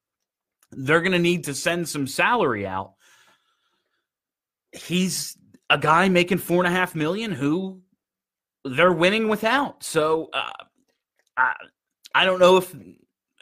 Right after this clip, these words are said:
maybe they, maybe they do shop him. I don't know if they necessarily shop him, but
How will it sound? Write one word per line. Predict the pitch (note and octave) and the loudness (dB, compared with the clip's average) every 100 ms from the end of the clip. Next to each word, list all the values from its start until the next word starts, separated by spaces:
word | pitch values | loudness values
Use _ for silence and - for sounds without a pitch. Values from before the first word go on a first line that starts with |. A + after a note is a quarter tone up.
| - D#3 | -18 -2
maybe | D#3 F3+ G#3 | 0 2 2
they, | F#3+ C#3 | 2 2
maybe | D3 E3+ G3 | 0 0 2
they | A#3 A#3 | 0 -2
do | F#3 A#3+ | -4 -6
shop | - - F#3 C4 B3+ | -6 -2 2 2 0
him. | C#4 C4+ | -2 -2
I | F3+ | -2
don't | F#3 G3 | -2 2
know | F#3 | 2
if | F3+ | 2
they | F3+ C#3+ | 0 -2
necessarily | C#3 D3+ - D#3 C#3+ B2 | 0 -6 -2 -2 0 -4
shop | - E3 G3 G3+ | -4 0 0 0
him, | A3 A3+ | -4 -2
but | G3 D3+ C#3 | 0 0 0